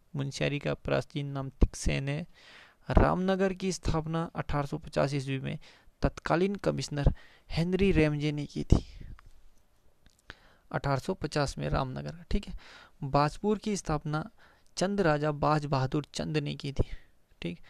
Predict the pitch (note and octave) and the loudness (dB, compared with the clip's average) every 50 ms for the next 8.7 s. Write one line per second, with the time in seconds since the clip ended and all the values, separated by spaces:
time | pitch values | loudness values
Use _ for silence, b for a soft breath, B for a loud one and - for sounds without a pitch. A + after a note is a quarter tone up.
0 | b b b b - D#3 C#3 C#3 C3+ C3+ - - - C#3+ C#3 C3+ C3+ D#3 D3 C3+ | b b b b -10 -4 0 2 2 2 2 0 2 4 4 4 4 2 0 -2
1 | C3 C3 B2+ C3+ B2+ C#3+ C#3 C3+ C3+ C3 C3+ C3+ D3+ C3+ C3 - - - D#3+ D#3+ | 0 -2 -2 -2 -2 -2 -2 -2 -2 -2 -2 -2 -2 -2 -2 -2 -2 -2 -4 -4
2 | - - - b b b b b b b b b b b b b _ _ - - | -6 -18 -20 b b b b b b b b b b b b b _ _ -4 0
3 | D3 D#3 D#3 D#3 - G3 G3 G#3 G#3 G3+ F#3 F#3 F#3 D#3+ - - - C#3+ D3 D3 | 0 0 0 0 -2 -4 -2 0 -2 0 0 -2 -4 -2 2 2 2 2 0 -4
4 | C#3+ D3 D#3+ - - _ _ _ b b b b b b b b _ - - E3+ | -4 -4 -6 -8 -14 _ _ _ b b b b b b b b _ -2 0 0
5 | F#3+ F#3+ F#3 E3 D3+ C#3+ C#3 C#3+ C#3+ C3+ - - D3+ D#3 D#3 F3 D#3+ - D#3 D3 | 2 2 4 4 4 4 2 0 -2 2 4 6 6 6 4 -2 -4 -4 -4 -4
6 | C#3+ C#3+ - D3+ - - _ - F#3 F#3 G3 G#3+ G3+ - - C#3+ C3+ B2 B2+ C3 | -4 -4 -6 -8 -10 -8 _ 0 0 0 0 0 -4 -4 -2 0 0 0 0 -2
7 | C#3+ - - - D3 D3 - - D3 C3+ C3+ C3 B2+ - C#3+ C3 A#2+ - A#2 - | -4 -4 -6 -6 -6 -4 -4 -4 -4 -2 -2 -4 -4 -4 -8 -8 -8 -8 -10 -8
8 | - - - - - - - _ _ - - F3 F3+ - | -10 -12 -10 -12 -18 -18 -20 _ _ -12 -10 -10 -10 -12